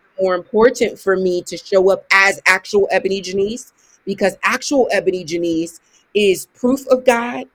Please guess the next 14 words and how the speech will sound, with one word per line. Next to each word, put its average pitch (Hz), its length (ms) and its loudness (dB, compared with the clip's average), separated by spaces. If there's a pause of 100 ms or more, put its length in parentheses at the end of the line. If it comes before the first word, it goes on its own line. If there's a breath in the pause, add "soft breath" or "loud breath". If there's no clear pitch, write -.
and 190 240 0
is 196 220 2
an 185 80 0
expression 220 600 -2 (140)
of 180 200 4 (280 soft breath)
the 202 80 8
goodness 214 460 4
of 175 120 -2
God, 135 420 -4 (420 soft breath)
and 311 380 6
is 262 240 -2
also 294 320 2
an 262 80 4
expression 254 500 2